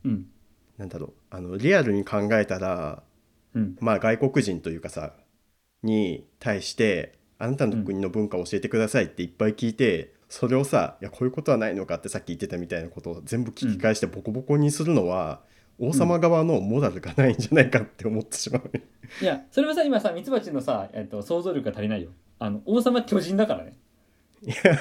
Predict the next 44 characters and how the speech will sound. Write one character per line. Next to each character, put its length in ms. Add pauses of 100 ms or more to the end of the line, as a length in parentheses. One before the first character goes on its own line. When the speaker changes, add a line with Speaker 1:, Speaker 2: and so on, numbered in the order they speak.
Speaker 2:
そ 260
う 20
だ 100
け 160
ど 100
さ。 260
Speaker 1:
<laughs> 1900
Speaker 2:
虫 300
け 100
ら 180
っ 200
て 300 (340)
言 300
い 40
放 280
て 120
る 380 (200)
存 200
在 160
だ 80
も 100
ん 80
ね。 220 (580)
Speaker 1:
そ 120
う 40
そ 80
う 40
そ 80
う 40
そ 100
う 40
そ 100
う。 60 (640)
Speaker 2:
あ 480 (260)
ー、 40
な 100
る 120
ほ 140
ど。 220 (260)
そ 220
う 40
で 100
す 120
か。 200